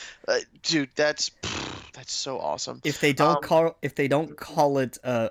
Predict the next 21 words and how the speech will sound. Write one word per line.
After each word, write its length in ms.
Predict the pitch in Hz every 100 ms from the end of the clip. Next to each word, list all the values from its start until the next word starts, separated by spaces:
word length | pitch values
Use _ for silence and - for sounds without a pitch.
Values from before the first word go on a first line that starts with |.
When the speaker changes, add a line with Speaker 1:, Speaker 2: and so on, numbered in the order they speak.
| -
Speaker 2:
Argotham, 1040 | 131 135 135 123 127 127 - 135 127 143 147
then 300 | - 123 117
they're 180 | 113 117
really 380 | 107 110 113 107
missing 360 | 107 107 - 113
out 200 | 110 107
on 140 | 110
a 100 | 107 98 _ _ -
golden 260 | 117 110
opportunity. 640 | 107 107 110 123 113 110 113 - -
<laughs> 160 | - -
Speaker 1:
<laughs> 0 | 196 - 165 - - _ - 131 131 - -
Yeah, 220 | 117 131 - 50
yeah, 120 | - - -
man. 200 | 82 -
Well, 400 | 190 196 208 214
what 140 | 285
would 160 | 339 -
you 80 | 294
want, 260 | 233 240 - _
um, 380 | 180 175 165 147